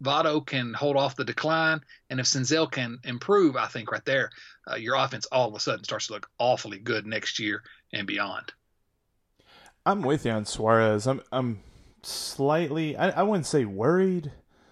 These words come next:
Speaker 2: maybe slightly concerned. He's, he's sitting right now, his, his O P S you don't hate at eight ten.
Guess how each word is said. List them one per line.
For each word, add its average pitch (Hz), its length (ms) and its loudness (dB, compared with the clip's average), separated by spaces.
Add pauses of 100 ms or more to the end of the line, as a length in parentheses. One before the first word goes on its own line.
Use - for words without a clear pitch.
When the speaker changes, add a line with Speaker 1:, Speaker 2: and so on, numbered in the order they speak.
(240)
Speaker 2:
maybe 165 280 2
slightly 113 520 0
concerned. 101 560 -12
He's, 147 280 -2
he's 120 440 -4 (540)
sitting 185 540 0
right 135 220 -2
now, 120 260 0
his, 120 340 -4
his 117 180 -4
O 156 120 2
P 139 220 -2
S 135 220 0
you 110 80 -4
don't 117 240 -2
hate 104 240 -6 (540)
at 110 160 0
eight 120 260 0
ten. 101 340 -10